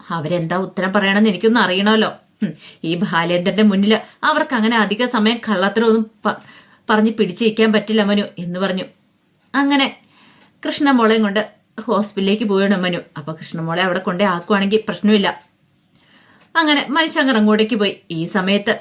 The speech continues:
രണ്ടും കൽപ്പിച്ചാണ് ബാലേന്ദ്രന് ഹോട്ടലിലേക്ക് പോകുന്നത്.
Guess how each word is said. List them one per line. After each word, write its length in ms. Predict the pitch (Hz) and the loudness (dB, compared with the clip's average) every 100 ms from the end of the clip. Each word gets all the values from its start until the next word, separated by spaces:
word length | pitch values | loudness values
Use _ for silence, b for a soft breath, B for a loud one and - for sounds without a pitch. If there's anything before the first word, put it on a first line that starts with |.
| 202 214 | -2 -2
രണ്ടും 360 | 170 170 214 | 0 2 2
കൽപ്പിച്ചാണ് 760 | 208 214 220 220 202 - _ 185 | 2 0 0 0 0 -6 _ -4
ബാലേന്ദ്രന് 580 | 175 175 185 185 202 202 - _ _ _ _ - - _ - 220 | -2 0 -2 0 0 0 -6 _ _ _ _ -20 -20 _ -12 -2
ഹോട്ടലിലേക്ക് 580 | 220 196 202 202 208 | 0 0 0 -2 -2
പോകുന്നത്. 260 | 208 190 | -2 -2